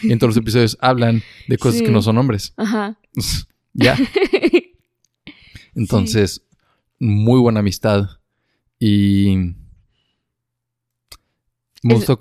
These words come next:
Speaker 1: me gustó que empezaras con ese ejemplo. Está
Speaker 2: Sí.
Speaker 1: muy bonito.
Speaker 2: Yo
Speaker 1: Sí.
Speaker 2: que sé que no lo vas a superar, está muy bueno.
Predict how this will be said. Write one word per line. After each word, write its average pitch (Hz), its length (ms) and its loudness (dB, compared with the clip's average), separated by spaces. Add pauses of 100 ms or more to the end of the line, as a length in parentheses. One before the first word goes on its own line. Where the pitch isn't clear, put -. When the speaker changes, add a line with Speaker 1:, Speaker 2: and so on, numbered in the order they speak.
Speaker 1:
me 131 200 -2
gustó 123 200 0
que 131 60 -8
empezaras 123 280 -2
con 131 100 0
ese 113 100 0
ejemplo. 101 360 -2
Está - 160 -2
Speaker 2:
Sí. - 60 4
Speaker 1:
muy - 60 2
bonito. 101 420 0
Speaker 2:
Yo 202 240 -2
Speaker 1:
Sí. 220 80 0
Speaker 2:
que 254 60 0
sé 226 120 -2
que 233 100 -4
no 240 100 -2
lo 233 80 -2
vas 226 160 -2
a 214 60 -8
superar, 185 360 -2
está 185 260 -6
muy 190 220 -6
bueno. 175 340 -6